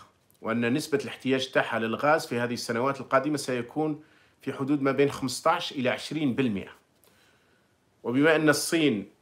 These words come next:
وهي من أكبر مستوردي الطاقة في العالم بعد الولايات المتحدة، الصين تشتري تقريبًا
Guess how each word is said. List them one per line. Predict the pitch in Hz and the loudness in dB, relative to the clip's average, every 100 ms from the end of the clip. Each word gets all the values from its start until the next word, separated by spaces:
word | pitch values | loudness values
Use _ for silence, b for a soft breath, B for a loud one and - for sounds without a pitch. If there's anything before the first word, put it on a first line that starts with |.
| _ _ _ _ _ _ _ _ _ _ _ - | _ _ _ _ _ _ _ _ _ _ _ -4
وهي | 117 120 127 | 0 2 2
من | 117 113 - | 2 0 0
أكبر | - - 143 | -2 0 0
مستوردي | 123 120 139 131 117 127 | 0 -2 0 0 0 -2
الطاقة | 117 147 139 113 | 2 4 4 2
في | 110 | -4
العالم | 92 131 107 90 | 2 4 4 -2
بعد | 95 | -6
الولايات | 95 107 117 120 | -4 -2 0 -2
المتحدة، | 101 101 - 135 120 98 107 135 - b b b b b b b _ _ _ _ _ _ _ _ _ _ _ _ _ _ _ _ | -4 -8 -4 -6 -4 -2 -2 -4 -12 b b b b b b b _ _ _ _ _ _ _ _ _ _ _ _ _ _ _ _
الصين | - - 175 175 160 - | -10 -2 2 2 0 -4
تشتري | - 190 - 143 123 | 2 2 4 2 2
تقريبًا | - - 151 143 104 104 120 | -4 -2 2 2 2 -2 -4